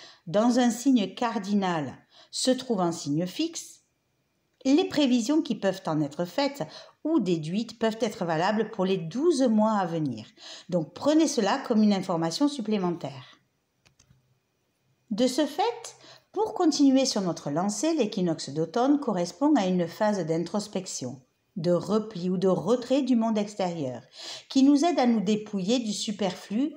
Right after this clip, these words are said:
ou de l'inutile, qui favorise l'émergence de notre monde intérieur et la connexion à ce qui nous anime ou nous traverse, mais de façon plus spirituelle et plus subtile.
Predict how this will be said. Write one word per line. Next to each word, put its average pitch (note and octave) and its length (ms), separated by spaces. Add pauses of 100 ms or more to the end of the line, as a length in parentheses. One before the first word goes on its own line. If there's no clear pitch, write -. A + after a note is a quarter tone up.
ou D4 120
de A#3+ 100
l'inutile, F#3 680 (380)
qui F3+ 140
favorise F#3 680
l'émergence F#3 800
de E3+ 160
notre F3 360
monde F3 260
intérieur D#3+ 680 (440)
et A#3+ 140
la A#3 160
connexion A#3 880
à G3 80
ce F#3 140
qui F3+ 200
nous E3 240
anime F3 460 (180)
ou F4 180
nous A#3 100
traverse, C#3+ 720 (440)
mais G#3+ 120
de B3+ 100
façon C#4 360
plus C4 200
spirituelle B3 760
et F3 80
plus A3+ 160
subtile. C#3+ 560